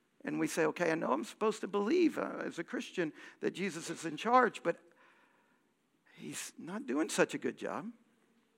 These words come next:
And with all of that in our minds, we get to chapter two of Acts. Here's the church.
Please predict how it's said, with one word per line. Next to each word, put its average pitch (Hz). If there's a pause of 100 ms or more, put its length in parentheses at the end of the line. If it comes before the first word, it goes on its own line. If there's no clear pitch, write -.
(2250)
And 143
with 175
all 277
of 226
that 180
in 160
our 147
minds, 131 (640)
we 120
get 160
to 151
chapter 131
two 123
of 113
Acts. - (2750)
Here's 123
the 120
church. -